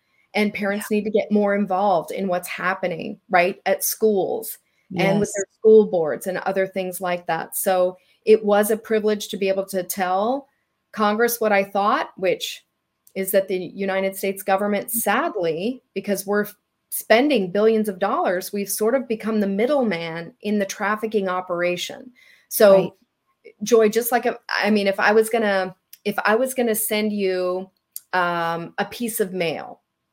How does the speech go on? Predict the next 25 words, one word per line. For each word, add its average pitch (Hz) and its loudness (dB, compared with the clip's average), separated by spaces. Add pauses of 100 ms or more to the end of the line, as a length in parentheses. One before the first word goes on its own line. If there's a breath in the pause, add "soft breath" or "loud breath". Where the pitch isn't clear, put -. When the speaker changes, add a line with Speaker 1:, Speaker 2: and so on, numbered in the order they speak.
(360 loud breath)
Speaker 1:
so 208 2
I'd 208 6
say, 196 2
right, 180 2
to 220 -2
Tanya 196 0
in 190 0 (100)
Illinois, 185 0 (400 soft breath)
and 196 -2 (320)
the 196 0
United 220 -2
States 208 -2
Postal 269 -6
Service 170 -6
would 220 0
be 202 -4
the 196 -4
delivery 254 0
mechanism. - -10 (140)
Speaker 2:
Sure. 233 -6
Speaker 1:
Right? - -10 (480)
So 226 4
what's 214 0
happening 233 -6
now 196 -8